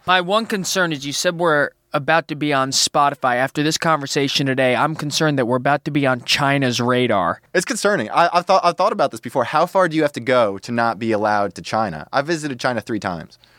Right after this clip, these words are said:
Speaker 2: And I'm concerned at one point. I mean, we're small fish, but I know academics are completely, completely shell-shocked. I mean, they can't do, they can't research all the topics you wanna research now because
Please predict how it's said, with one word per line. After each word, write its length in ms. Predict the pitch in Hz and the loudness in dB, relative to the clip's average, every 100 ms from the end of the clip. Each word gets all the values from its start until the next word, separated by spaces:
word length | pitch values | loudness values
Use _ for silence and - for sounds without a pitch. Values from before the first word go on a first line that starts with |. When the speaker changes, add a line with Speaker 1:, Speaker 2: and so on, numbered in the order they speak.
| _ _ _ _ _ | _ _ _ _ _
Speaker 2:
And 220 | 127 123 131 | 0 2 2
I'm 80 | |
concerned 400 | 143 135 147 135 | 0 -4 0 2
at 80 | 113 | 0
one 160 | 110 143 | 0 -2
point. 300 | 127 104 117 | -2 -2 0
I 40 | |
mean, 240 | 156 156 165 - | 0 0 -2 -4
we're 140 | 175 | -2
small 240 | - 165 135 | 0 0 0
fish, 280 | - 107 - | -2 -6 -2
but 120 | 143 | 0
I 100 | 147 | 2
know 140 | 151 | 4
academics 640 | 151 170 143 175 113 - - | 2 2 0 0 -2 -8 -4
are 160 | 135 | -4
completely, 840 | 131 123 - 175 190 - 117 67 - - | -4 -8 -4 -2 -2 -4 -6 -6 -10 -6
completely 840 | 139 - 156 165 131 113 92 85 | -6 -2 0 0 0 -2 -2 -2
shell-shocked. 500 | - 131 - 87 120 | 0 0 0 -4 -2
I 20 | |
mean, 120 | 135 | 0
they 80 | 151 | 0
can't 260 | 170 156 127 | 0 -2 2
do, 380 | 147 143 131 - _ _ _ _ | 2 4 2 -4 _ _ _ _
they 100 | 160 | -2
can't 260 | 156 170 131 | 0 0 2
research 360 | 151 - 120 | 0 2 0
all 40 | 135 | 0
the 60 | |
topics 320 | 117 131 117 123 | 0 -2 -2 -6
you 60 | |
wanna 100 | 110 | -2
research 380 | 117 147 90 - | 0 0 -4 -4
now 180 | 85 82 | -6 -4
because 540 | 98 117 107 98 - | -4 0 0 0 -6